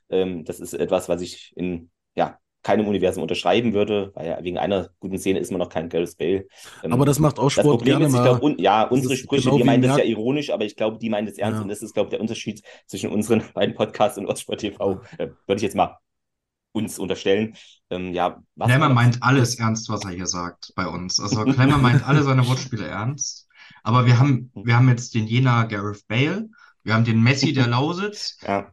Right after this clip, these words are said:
Speaker 3: Ähm, irgendwie,
Speaker 2: Wir haben
Speaker 3: also Merkel ist ja
Speaker 2: Merkel
Speaker 3: der
Speaker 2: ist
Speaker 3: Landesklassen
Speaker 2: Cristiano
Speaker 3: Ronaldo,
Speaker 2: Ronaldo,
Speaker 3: der
Speaker 2: genau.
Speaker 3: Landesklasse Ronaldo, der Regionalliga irgendwie oder Kreisliga Ronaldo. Ähm, wer ist ein Neymar? Wer, wer ist ein Benzema?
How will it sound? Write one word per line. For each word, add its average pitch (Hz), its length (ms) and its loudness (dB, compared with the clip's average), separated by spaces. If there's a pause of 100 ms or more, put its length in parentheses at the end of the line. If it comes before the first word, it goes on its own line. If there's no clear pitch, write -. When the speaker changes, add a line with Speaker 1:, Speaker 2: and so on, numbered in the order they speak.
Speaker 3:
Ähm, 127 480 4
irgendwie, 131 340 4
Speaker 2:
Wir 123 80 4
haben 120 180 4
Speaker 3:
also 117 240 2
Merkel 139 380 4
ist 131 60 2
ja 147 120 6
Speaker 2:
Merkel 147 160 4
Speaker 3:
der 139 80 6
Speaker 2:
ist 117 60 2
Speaker 3:
Landesklassen 139 420 0
Speaker 2:
Cristiano 143 260 4
Speaker 3:
Ronaldo, 127 400 2
Speaker 2:
Ronaldo, 139 260 -4
Speaker 3:
der 117 100 -8
Speaker 2:
genau. 113 120 0
Speaker 3:
Landesklasse 139 380 -2
Ronaldo, 139 600 0
der 113 260 -4
Regionalliga 131 560 -4
irgendwie 147 300 -8
oder 127 120 -4
Kreisliga 120 380 -2
Ronaldo. 139 500 -2 (460)
Ähm, 117 380 4
wer 113 120 2
ist 131 100 2
ein 143 80 4
Neymar? 139 540 2
Wer, 131 340 0 (120)
wer 127 200 0
ist 131 120 -4
ein 131 120 0
Benzema? 127 640 -2